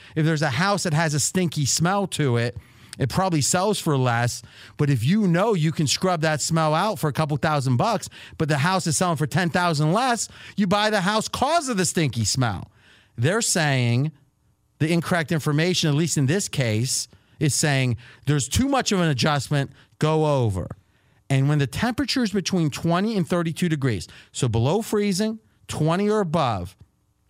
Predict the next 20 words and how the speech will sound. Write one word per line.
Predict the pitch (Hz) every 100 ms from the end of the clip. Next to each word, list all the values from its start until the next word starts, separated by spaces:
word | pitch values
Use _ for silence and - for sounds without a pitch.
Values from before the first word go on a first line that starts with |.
| _ _ _ - -
since | 165 151 -
two | 226
thousand, | 214 214 190 135 104 - - _ _ _ - -
there's | 131 123
been | 151
a |
hundred | 120 190 220
and | 185
seventeen | 196 180 180 - 165 147 147 -
overs, | 170 247 302 277 - - _ _
hundred | - 202 214 175
and | 170
nine | 165 160 156 156 -
unders. | 143 127 92 - - - _ _ _ _
So | - 160
about | 139 147 117
fifty-one | - 208 220 180 185
point | 160 190 165
eight | 165
percent | - 139 160 139